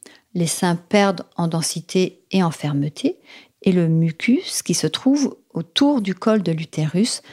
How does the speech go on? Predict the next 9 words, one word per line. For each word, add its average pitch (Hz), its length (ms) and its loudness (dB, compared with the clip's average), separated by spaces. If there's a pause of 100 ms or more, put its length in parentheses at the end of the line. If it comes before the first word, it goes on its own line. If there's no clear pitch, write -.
(140)
forme 277 300 2
alors 254 220 2
un 208 100 2
maillage 202 520 2
très - 260 -2
serré. - 400 -6 (840)
La 165 140 2
muqueuse 190 400 2
utérine 170 480 0